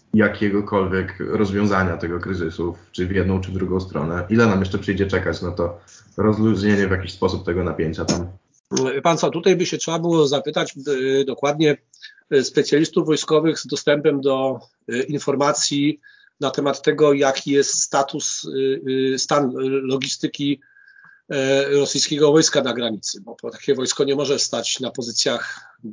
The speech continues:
Speaker 2: zbliżonych do wyjściowych zbyt długo, jeśli nie są od-, odpowiednie łańcuchy roz-, logistyczne rozwinięte, czyli,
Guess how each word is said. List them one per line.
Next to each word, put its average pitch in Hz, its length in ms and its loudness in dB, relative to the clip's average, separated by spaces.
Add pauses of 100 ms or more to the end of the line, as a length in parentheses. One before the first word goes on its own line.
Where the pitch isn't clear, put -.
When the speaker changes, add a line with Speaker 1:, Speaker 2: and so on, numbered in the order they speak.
(140)
Speaker 2:
zbliżonych 131 580 2
do 123 120 -4
wyjściowych 123 460 0
zbyt 123 220 -4
długo, 139 440 2 (240)
jeśli 139 240 -2
nie 139 140 2
są 143 200 2
od-, 143 200 2
odpowiednie 139 500 2
łańcuchy 135 400 2
roz-, 127 240 -2
logistyczne 123 800 -4
rozwinięte, 120 520 0
czyli, 113 360 -4